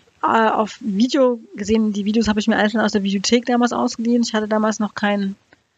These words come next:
also ich hatte einen Fernseher, aber keinen, der, mit dem ich hätte das als eins gucken können. Also hab ich mir das ausgeliehen und ich weiß noch, dass mir jemand, ähm, als die, das zweite Video rausgekommen ist, auf der diese Folge drauf war, bevor ich sie gesehen hab, zu mir gesagt hat, „Oh, die Folge ist total toll. Äh, der,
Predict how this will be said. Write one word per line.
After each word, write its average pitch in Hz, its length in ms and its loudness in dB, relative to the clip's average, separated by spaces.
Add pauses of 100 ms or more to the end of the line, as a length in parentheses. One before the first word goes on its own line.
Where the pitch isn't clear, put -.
(460)
also 185 120 -2
ich 214 40 4
hatte 208 100 2
einen 190 80 -2
Fernseher, 233 320 2
aber 208 140 2
keinen, 214 320 -2
der, 202 380 2 (260)
mit 202 120 -6
dem 214 80 2
ich - 80 2
hätte 202 100 -4
das 208 100 -2
als 196 140 0
eins 208 240 0
gucken 262 240 0
können. 254 240 0
Also 202 180 -2
hab 196 60 -4
ich - 80 -8
mir 202 60 -2
das 196 100 -6
ausgeliehen 220 500 0
und 208 160 -8
ich - 120 -2
weiß 202 140 2
noch, 196 100 -4
dass 202 160 -4
mir 196 100 -6
jemand, 190 280 -4 (420)
ähm, 185 480 -6
als - 220 -10
die, - 260 -12 (480)
das - 160 -20
zweite 202 340 0
Video 214 200 2
rausgekommen 226 480 0
ist, 214 80 -2
auf 202 100 -4
der 190 120 -4
diese 190 200 -6
Folge 214 260 0
drauf 202 260 2
war, 202 140 -2 (260)
bevor 277 340 0
ich - 100 -2
sie 240 100 -6
gesehen 233 300 2
hab, 214 120 -4
zu 214 80 -6
mir 202 120 -4
gesagt 196 300 0
hat, 247 180 -4
„Oh, 359 180 2
die 269 60 -6
Folge 254 260 0
ist 220 80 -6
total 247 400 0
toll. 254 300 2 (640)
Äh, 233 280 2
der, 208 200 -2